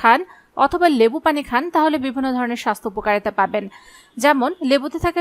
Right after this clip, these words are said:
ভিটামিন সি যা অ্যান্টিঅক্সিডেন্ট, ফলে লেবু পানি পান করলে তা শরীরের রোগ প্রতিরোধ ক্ষমতা বাড়াতে সাহায্য করে এবং শরীরের কোষকে ক্ষতিকর ফ্রি রেডিক্যাল থেকে রক্ষা করতে সাহায্য করে। লেবু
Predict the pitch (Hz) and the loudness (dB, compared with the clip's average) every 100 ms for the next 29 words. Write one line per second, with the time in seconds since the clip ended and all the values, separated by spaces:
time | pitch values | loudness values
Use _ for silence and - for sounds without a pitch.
0 | 311 311 294 311 285 269 254 294 - _ | -2 -2 -2 -2 -4 -4 -4 -6 -10 _
1 | 220 247 214 202 196 - - 202 - _ | 0 2 2 0 -4 -4 -6 -6 -6 _
2 | _ 254 226 254 220 220 220 220 214 208 | _ -2 0 2 0 2 0 0 2 0
3 | 208 - 220 285 - 247 240 - - - | 0 -4 0 0 4 8 8 4 -8 -14
4 | - 302 302 302 214 - 220 220 233 226 | -4 -2 -2 0 -2 -2 -4 -2 -4 -4
5 | 240 - 214 202 233 196 196 254 - 214 | -6 -2 -2 -2 0 2 2 -2 -4 -2
6 | 208 214 - 208 311 - - - 254 302 | -4 -4 -2 0 -2 -6 -16 -2 -2 -2
7 | - 311 285 285 294 - 247 - - 254 | -4 -4 -4 -4 -4 -2 -4 -4 -6 -6
8 | - 277 262 240 262 247 - _ - 302 | -4 -8 -8 -2 0 0 -6 _ -4 0
9 | 254 240 262 285 262 262 247 214 214 - | 2 0 0 -2 -2 -4 -2 -2 -4 -4
10 | 220 202 - 269 247 220 208 - 208 190 | -8 -6 -4 -2 -2 -2 -6 -4 -4 -4
11 | - _ _ _ 233 233 | -10 _ _ _ 0 0